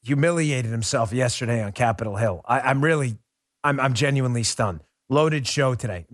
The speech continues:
I'm, I'm disappointed. I mean, really disappointed. He probably doesn't care, but I do. Hey, the summer,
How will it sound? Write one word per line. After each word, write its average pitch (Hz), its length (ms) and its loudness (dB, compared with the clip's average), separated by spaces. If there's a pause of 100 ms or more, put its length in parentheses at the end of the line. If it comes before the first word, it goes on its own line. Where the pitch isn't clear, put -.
I'm, 143 140 0
I'm 139 160 2
disappointed. 135 800 0
I 117 80 -2
mean, 135 180 2
really 139 300 0
disappointed. 117 520 -2 (120)
He 196 100 2
probably 165 300 2
doesn't 120 260 0
care, 127 340 0 (320)
but 127 120 4
I 135 140 2
do. 98 200 -8 (680)
Hey, 170 160 2
the 139 100 -2
summer, 196 420 2